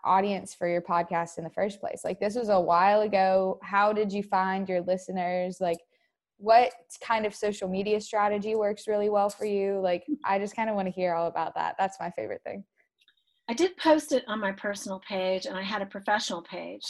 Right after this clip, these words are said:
Speaker 2: So I started posting about the episodes that we were doing, and not very consistently.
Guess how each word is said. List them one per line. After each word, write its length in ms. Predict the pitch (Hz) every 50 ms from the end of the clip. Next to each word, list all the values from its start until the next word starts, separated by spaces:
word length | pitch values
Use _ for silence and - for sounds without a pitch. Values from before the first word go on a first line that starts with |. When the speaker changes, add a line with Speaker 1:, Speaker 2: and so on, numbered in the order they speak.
| - -
Speaker 2:
So 160 | - - -
I 60 | 202 196
started 340 | 196 226 220 202 202 196
posting 580 | 196 - - 196 202 196 196 - 196 185 180 185 196
about 320 | - - 202 185 180 180 -
the 120 | - -
episodes 500 | 180 - - 214 196 - 202 185 185 190
that 120 | 208 196
we 120 | 190 185 185
were 100 | 180 180
doing, 640 | 180 - 185 175 170 170 180 202 247 294 302 285 - _
and 240 | - 202 202 190 190
not 260 | 190 185 185 196 196
very 220 | - 202 202 196 196
consistently. 920 | 196 190 185 - - 180 175 - - - - - 196 180 180 196 233 262